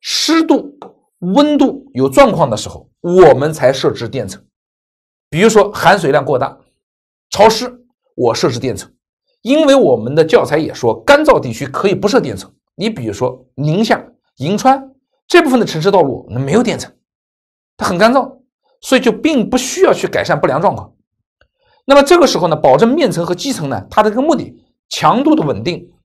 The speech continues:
和抗冻胀。现在就这么一个问题啊，这个时候如果含水量大，温度一低，它就冻上了，一旦受冻，它就会产生冻胀。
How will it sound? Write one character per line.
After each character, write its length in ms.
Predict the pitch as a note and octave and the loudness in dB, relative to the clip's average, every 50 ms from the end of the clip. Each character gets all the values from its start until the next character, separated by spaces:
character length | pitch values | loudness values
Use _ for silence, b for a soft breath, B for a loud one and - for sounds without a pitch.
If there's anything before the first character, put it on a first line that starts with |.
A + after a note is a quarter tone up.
| _ _ | _ _
和 120 | - D3 | -8 -6
抗 280 | D3+ - - D3+ F3 F#3+ | -6 -2 -2 -2 -2 0
冻 180 | G#3+ A3+ F#3+ G3 | -2 -2 2 2
胀。 280 | B3+ C4 - - - _ _ _ _ _ _ _ _ _ _ _ _ _ | 2 0 0 -8 -18 _ _ _ _ _ _ _ _ _ _ _ _ _
现 180 | _ - - B3+ | _ -2 0 2
在 60 | A#3+ | 2
就 100 | A3 A#3 | 2 0
这 100 | A3+ B3 | -2 -2
么 80 | A3 F3 | -4 -4
一 20 | |
个 60 | D3 | -4
问 100 | C3 A2 | -6 -8
题 80 | G2+ F#2 | -10 -12
啊， 160 | - E2+ - _ _ _ _ _ _ _ _ _ _ _ _ _ _ _ _ _ _ _ _ _ _ - | -16 -18 -20 _ _ _ _ _ _ _ _ _ _ _ _ _ _ _ _ _ _ _ _ _ _ -2
这 140 | - F4 E4+ | 2 4 4
个 80 | E4 | 4
时 80 | D#4 C4 | 4 4
候 80 | G#3+ F#3 | 4 4
如 240 | F3 F3+ C4+ D4 | 4 4 2 2
果 120 | - F3 C3 | 2 2 0
含 220 | - - D3 A3+ | 2 2 0 0
水 140 | A#3 - A2 | 0 -2 -6
量 240 | G2 G#2 A#2+ C3 B2+ | -6 -6 -8 -8 -4
大， 260 | - - - - _ _ _ _ _ _ _ - | -4 -4 -4 -6 _ _ _ _ _ _ _ -8
温 200 | F3 A3+ D4 D4+ | 0 0 2 2
度 140 | - C4+ A#3 | 2 0 0
一 120 | G3 G#3+ | 0 -2
低， 420 | F#3+ G3+ B3+ D4+ D#4 D#4 - _ _ | -4 -6 -6 -10 -10 -10 -14 _ _
它 80 | - - | -18 -4
就 100 | - A#3 | -4 -4
冻 240 | - - D4 C4 D#3+ | 2 4 2 2 2
上 160 | C#3+ G#2 D#2+ | -2 -6 -10
了， 200 | - - _ _ _ _ _ _ _ _ _ _ _ _ | -12 -16 _ _ _ _ _ _ _ _ _ _ _ _
一 160 | - A#2+ E3 | -10 -8 -8
旦 220 | G#3+ G#3 D4+ C4 F#3+ | 0 2 2 2 2
受 200 | - - A#3+ A3 | 2 2 2 2
冻， 320 | - D4 A#3+ - - - - | 2 0 -4 -4 -10 -16 -14
它 80 | - A#2 | -10 -8
就 100 | C#3+ B2+ | -8 -6
会 120 | C3+ A2+ | -6 -8
产 180 | - - F#2 F2+ | -8 -10 -14 -10
生 160 | A#2+ C3 B2+ | -10 -6 -4
冻 200 | - F3+ D3+ D3+ | -2 -2 -2 0
胀。 320 | - A#3 - - - _ | 0 0 -2 -2 -18 _